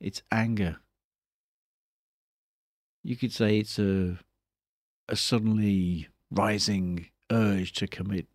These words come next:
homicide. Maybe. Here's the thing, though.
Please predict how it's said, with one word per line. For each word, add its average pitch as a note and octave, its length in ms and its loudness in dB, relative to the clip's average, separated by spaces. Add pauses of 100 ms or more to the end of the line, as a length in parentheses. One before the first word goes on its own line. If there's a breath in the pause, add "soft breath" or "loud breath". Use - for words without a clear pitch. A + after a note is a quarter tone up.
(220)
homicide. E2+ 580 -4 (1900)
Maybe. C2+ 480 -6 (2500)
Here's A#2 220 0
the B2+ 60 -6
thing, B2 300 2
though. E2 200 0